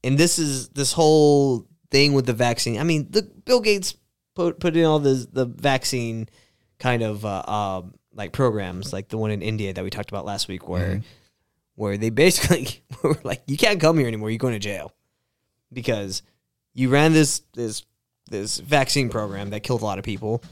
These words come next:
Speaker 1: or you fucking ruined people's lives by forcing these people to take these
Speaker 2: Yeah,
Speaker 1: vaccines."
Speaker 2: I, I think in the future, um, the, this, the, we, we live in this era of, like, we need to follow the science. We need to listen
Speaker 1: Mm-hmm.
Speaker 2: to science. It's like, so when did we start listening to scientists?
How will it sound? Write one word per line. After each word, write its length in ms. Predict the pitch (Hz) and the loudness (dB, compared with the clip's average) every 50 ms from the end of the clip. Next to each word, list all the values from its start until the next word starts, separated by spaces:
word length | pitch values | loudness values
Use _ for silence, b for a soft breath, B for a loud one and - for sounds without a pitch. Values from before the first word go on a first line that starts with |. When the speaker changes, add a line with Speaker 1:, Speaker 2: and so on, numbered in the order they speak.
| b b b b b b | b b b b b b
Speaker 1:
or 200 | - 123 127 127 | 0 2 4 4
you 120 | 127 123 120 | 4 2 0
fucking 320 | - 135 120 - 127 113 | 0 0 0 0 0 0
ruined 280 | 110 117 120 120 113 107 | 0 2 2 2 2 0
people's 300 | 117 113 101 104 101 110 | 0 -2 -4 -4 -6 -4
lives 440 | 110 107 95 85 80 - - - - _ _ _ _ _ _ _ - | -4 -4 -6 -6 -6 -6 -6 -6 -8 _ _ _ _ _ _ _ -8
by 120 | 113 113 | -6 -6
forcing 320 | - - 120 113 107 113 | -4 -4 -4 -2 -2 -4
these 80 | 110 107 | -4 -4
people 180 | - 107 101 101 | -6 -8 -10 -8
to 40 | 95 | -8
take 160 | - 101 98 | -8 -8 -6
these 120 | 104 117 | 0 4
Speaker 2:
Yeah, 180 | 131 127 117 107 | 6 6 6 6
Speaker 1:
vaccines." 340 | 76 71 - - - - - | 6 2 0 -4 -6 -6 -4
Speaker 2:
I, 300 | - 113 113 113 113 123 | -2 -2 0 2 2 0
I 20 | 131 | 0
think 300 | - - 170 156 147 143 | 0 0 0 0 2 2
in 140 | 127 107 | 2 2
the 100 | 104 104 | 2 2
future, 720 | 90 - 101 101 98 95 - 95 92 90 87 87 85 80 - - - | 0 0 0 0 0 0 0 0 0 0 0 0 -2 -4 -4 -2 0
um, 420 | 90 87 85 85 80 78 - - _ _ - - _ | 0 0 0 -2 -4 -6 -8 -10 _ _ -20 -20 _
the, 260 | - 95 95 101 98 95 | -14 -4 -2 -2 -2 -2
this, 320 | 95 104 101 107 104 - - | -2 -4 -4 -2 -2 -4 -4
the, 180 | - 104 107 95 | -2 -2 0 0
we, 240 | 85 101 104 101 95 | 2 2 2 2 0
we 160 | 95 104 107 | 0 0 0
live 140 | 104 110 110 | 2 2 2
in 60 | 113 110 | 2 2
this 160 | 104 85 - - | 0 0 -2 -4
era 240 | - 87 87 87 87 | -4 -2 0 0 0
of, 140 | 82 73 92 | 0 -2 -4
like, 200 | 80 73 78 - | -4 -6 -4 -4
we 120 | 80 90 | -6 -4
need 160 | 92 92 87 87 | -4 -4 -4 -6
to 60 | 85 | -8
follow 360 | - - 80 80 80 80 78 | -6 -4 -2 -2 0 -2 -2
the 120 | 69 69 | -4 -4
science. 520 | - - - 73 67 64 62 71 71 - - | -4 -2 -2 -4 -4 -8 -10 -8 -8 -6 -6
We 80 | 82 | -4
need 140 | 87 98 98 - | -4 -4 -4 -4
to 120 | - 82 | -6 -4
listen 320 | 82 87 82 - - 85 85 80 73 | -4 -2 -2 -2 -2 -4 -4 -4 -6
Speaker 1:
Mm-hmm. 140 | 101 92 92 - _ _ _ _ _ _ _ _ _ _ _ _ - | -8 -10 -12 -14 _ _ _ _ _ _ _ _ _ _ _ _ -8
Speaker 2:
to 140 | - 92 | -6 -4
science. 420 | 87 - - 87 80 82 82 - - | -2 -2 -2 -2 -2 -2 -2 -4 -6
It's 120 | - - 104 | -4 -2 0
like, 200 | 90 82 - - | 0 -2 -2 -6
so 120 | 71 101 | -6 -4
when 240 | 104 104 117 131 165 | 0 4 4 4 4
did 120 | 185 226 220 | 4 2 2
we 120 | 262 247 | 2 4
start 200 | - 196 185 165 | 4 4 4 6
listening 380 | 131 127 139 - - 151 139 107 | 6 4 4 4 2 2 2 2
to 60 | 85 | 2
scientists? 720 | - - 90 104 107 90 - 82 67 50 - - - - | 0 0 2 2 0 0 -2 -4 -6 -6 -6 -8 -10 -12